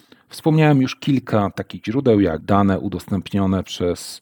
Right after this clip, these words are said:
instytucje rządowe, takie jak gus czy K R S. Notabene tutaj chciałbym powiedzieć o bardzo ciekawej stronie, która nazywa się bizraport P L, która udostępnia dane z K R S w całkiem zgrabnej formie i to zupełnie za darmo,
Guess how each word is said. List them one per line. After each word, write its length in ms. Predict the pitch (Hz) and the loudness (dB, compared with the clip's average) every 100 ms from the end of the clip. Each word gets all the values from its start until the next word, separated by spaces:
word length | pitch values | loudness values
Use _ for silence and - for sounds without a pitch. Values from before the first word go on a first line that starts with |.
| _ | _
instytucje 680 | - 101 - - 127 - 110 | -6 -6 -6 -4 -4 0 0
rządowe, 520 | 101 92 127 127 98 | 2 2 4 4 2
takie 280 | - 95 98 | 0 -6 -2
jak 220 | 85 82 | -4 -4
gus 260 | 92 104 - | -8 -8 -6
czy 120 | 95 | -12
K 180 | - 80 | -6 -6
R 180 | 80 135 | -2 0
S. 300 | 110 - - | 0 -2 -6
Notabene 400 | 139 160 147 131 | 0 2 4 4
tutaj 220 | 110 110 | 2 -2
chciałbym 460 | 101 123 110 98 92 | -2 -2 -2 -2 -4
powiedzieć 420 | - 95 101 - | -6 -8 -8 -6
o 40 | 107 | -2
bardzo 280 | 147 165 | 0 0
ciekawej 340 | 151 - 127 120 | -2 -2 -2 -2
stronie, 400 | - 127 117 104 | 0 2 4 2
która 280 | - 113 107 | -2 -2 0
nazywa 300 | 104 104 98 | 0 0 -2
się 260 | 101 92 - 98 110 | -2 -4 -6 -16 -10
bizraport 800 | 127 98 101 107 - 92 - - | -8 -2 0 0 0 -6 -8 -10
P 200 | 87 - | -10 -6
L, 320 | 80 90 143 _ _ 101 | -4 -4 -6 _ _ -8
która 260 | - - 113 | -6 0 0
udostępnia 760 | - 117 110 - 131 - 110 | 0 -2 -2 0 0 2 2
dane 380 | 101 104 101 98 | 4 4 4 2
z 80 | - | -2
K 120 | - | -4
R 160 | 90 87 | -2 0
S 160 | 104 | -2
w 80 | - | -4
całkiem 340 | - 185 220 131 | -2 2 2 4
zgrabnej 420 | 123 131 135 110 | 6 4 4 0
formie 440 | - 85 104 110 | 0 -2 0 0
i 60 | 95 | 0
to 140 | 110 | -2
zupełnie 440 | 107 107 104 98 95 | -4 -2 -2 0 0
za 120 | 90 | 0
darmo, 420 | 82 - 82 | 0 -2 -8